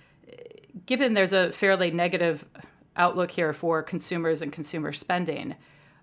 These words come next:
uh, you would expect to see people trading down to, you know, the more value end and away from the middle, which the middle has been getting squeezed for a long time now.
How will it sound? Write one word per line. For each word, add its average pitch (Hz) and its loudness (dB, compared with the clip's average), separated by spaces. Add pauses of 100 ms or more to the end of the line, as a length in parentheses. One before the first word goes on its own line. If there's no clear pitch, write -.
(100)
uh, 170 4
you 202 0
would 214 4
expect 226 -2
to - -10
see 202 -4
people 180 -4
trading 165 -2
down 160 2
to, 151 -4
you 175 -2
know, 160 -2
the 160 -4
more 165 0
value 160 0
end 147 -2
and 160 -2
away 165 2
from 156 -2
the 156 -2
middle, 156 -2
which 151 -10
the - -10
middle 151 -6
has 151 -6
been 156 -6
getting 143 -8
squeezed 151 -8
for 160 -8
a 151 -4
long 147 -2
time 170 -4
now. 143 -4